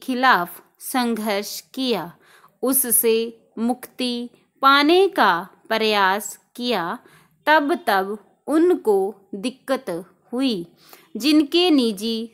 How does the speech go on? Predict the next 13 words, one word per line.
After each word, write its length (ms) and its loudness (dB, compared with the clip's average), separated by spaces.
स्वार्थ 680 0
पर 200 -2
चोट 420 2
पहुंचती 680 2
थी 640 -8
या 480 -2
जो 320 0
सदियों 560 -2
से 200 -4
आत्मसम्मान 1160 -2
के 240 0
लिए 500 -2
आगे 600 0